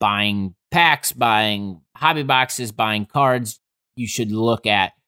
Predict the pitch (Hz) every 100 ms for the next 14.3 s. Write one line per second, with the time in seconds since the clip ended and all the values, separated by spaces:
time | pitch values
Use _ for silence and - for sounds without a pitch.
0 | _ - 131 117 120 104 95 - 110 101
1 | 95 92 - _ _ - 123 113 120 104
2 | 98 98 92 - 104 104 98 - 113 98
3 | 101 92 - - 104 98 92 90 - 101
4 | 95 107 117 120 117 - _ _ 117 117
5 | 123 104 104 92 104 104 90 101 90 78
6 | 92 87 85 90 - _ 98 95 90 87
7 | 95 87 87 87 92 87 78 _ - 95
8 | 82 - 104 85 82 82 95 _ 117 110
9 | 101 - - 107 95 101 95 95 92 92
10 | 90 90 87 - 82 82 - - 85 -
11 | - 82 78 90 _ 156 135 170 143 143
12 | 117 - 107 101 92 92 90 _ _ -
13 | 156 135 127 123 - _ - 143 170 180
14 | 185 180 151